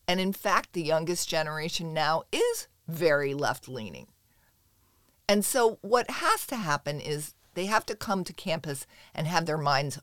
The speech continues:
opened. And in fact, if there is any evidence of students moving politically, it is that they move very, very slightly,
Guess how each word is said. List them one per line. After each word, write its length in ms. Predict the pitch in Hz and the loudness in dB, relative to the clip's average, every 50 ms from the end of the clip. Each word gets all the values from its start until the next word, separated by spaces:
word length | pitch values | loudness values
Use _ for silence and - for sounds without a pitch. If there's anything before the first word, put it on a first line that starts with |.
| _ | _
opened. 480 | - 151 139 - - 113 104 98 - - _ - - - - _ | -2 -2 -2 -2 -6 -8 -8 -8 -10 -16 _ -20 -20 -20 -10 _
And 120 | - 160 | -2 0
in 100 | 160 160 | 0 -2
fact, 340 | 143 - 170 156 165 - - - | 6 10 10 10 10 8 2 -6
if 120 | 156 147 | -6 -2
there 160 | 175 185 170 | 2 2 4
is 160 | 175 175 165 - - | 4 4 2 0 2
any 380 | - 196 226 247 277 302 247 - _ | 2 2 2 2 -2 -6 -10 -4 _
evidence 580 | 175 170 156 151 135 117 113 104 120 117 - - _ - | 0 0 0 -2 -8 -8 -8 -8 -8 -10 -12 -10 _ -6
of 140 | 143 135 | -6 -6
students 560 | - - - - - 180 175 175 165 147 - 160 - _ _ _ _ | -6 -10 -8 -4 -2 -2 0 0 -2 -4 -6 -10 -12 _ _ _ _
moving 800 | - 147 151 165 180 190 208 220 202 151 139 107 92 78 117 127 - _ _ _ | -4 -2 2 4 6 6 6 4 2 -2 -4 -6 -6 -8 -10 -12 -12 _ _ _
politically, 800 | - - 151 156 165 165 170 156 - - 135 123 110 80 135 - _ _ _ - - _ _ _ | -6 -4 0 2 4 2 2 2 -4 -8 -6 -6 -4 -4 -6 -10 _ _ _ -20 -20 _ _ _
it 100 | 190 190 | 4 4
is 140 | 202 190 - | 4 4 2
that 100 | 190 185 | -4 -2
they 160 | - 190 185 | -2 0 2
move 320 | 180 185 185 175 170 156 - - _ _ _ - - | 2 4 2 2 0 -2 -12 -20 _ _ _ -12 -4
very, 320 | - 302 277 254 233 202 | 2 4 4 6 4 4
very 380 | 202 170 151 170 170 170 170 170 | 2 0 4 4 4 6 6 2
slightly, 720 | 165 - - - 160 143 143 - - 139 131 123 127 - | 0 -2 -2 0 2 2 0 -2 -2 -4 -4 -4 -4 -8